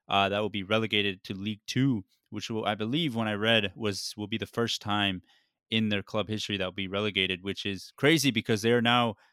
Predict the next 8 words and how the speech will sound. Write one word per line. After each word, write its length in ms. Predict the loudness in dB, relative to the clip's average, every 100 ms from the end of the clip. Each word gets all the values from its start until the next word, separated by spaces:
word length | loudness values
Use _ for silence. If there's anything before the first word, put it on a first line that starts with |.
| _
the 120 | -12 -8
second 560 | -2 -2 -2 -4 -6 _ -10 0
big 220 | 0 0 _ -10
European 600 | -2 -2 -2 -2 -2 -2
league 220 | -4 -6 -8
to 100 | -6
finally 440 | -2 0 0 -2
call, 420 | 0 2 4 2